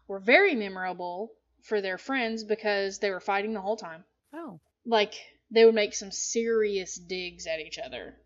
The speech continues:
Speaker 2: It's always a fun party.
Speaker 1: Mm-hmm. They were still inviting people over, and John had this little party trick that he, Doctor John had this little party trick he liked to do. He liked to serve extravagant pastries.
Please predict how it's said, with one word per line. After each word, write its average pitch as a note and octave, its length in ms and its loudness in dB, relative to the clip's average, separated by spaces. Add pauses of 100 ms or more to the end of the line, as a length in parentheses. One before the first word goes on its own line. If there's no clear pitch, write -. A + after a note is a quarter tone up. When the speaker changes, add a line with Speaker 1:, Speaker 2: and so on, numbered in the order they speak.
(340)
Speaker 2:
It's - 100 -14
always G#3 280 -8
a F3 80 -14
fun E3+ 260 -10
party. F3+ 380 -8 (260)
Speaker 1:
Mm-hmm. A3+ 280 -6 (140)
They A3+ 100 8
were G#3+ 80 6
still C4+ 200 -4
inviting B3+ 300 0
people B3 260 -4
over, G#3+ 320 -6 (140)
and G#3+ 340 -4
John G#3+ 680 0 (100)
had A3 240 4
this G#3+ 220 0
little F#3+ 220 0
party A#3+ 360 -2
trick G3 460 -10
that G3 140 -4
he, G3 100 -16
Doctor F3 400 -10
John E3 380 -14 (220)
had G#3 180 -2
this G3 80 -10
little F3+ 160 -2
party A#3 280 0
trick G3+ 220 -10
he G3+ 100 -4
liked F3+ 200 -6
to F3+ 80 -18
do. F3+ 180 -14 (320)
He - 80 -4
liked A3+ 240 6
to G#3+ 80 -2
serve G#3 580 0 (640)
extravagant F#3+ 840 -4
pastries. - 800 -12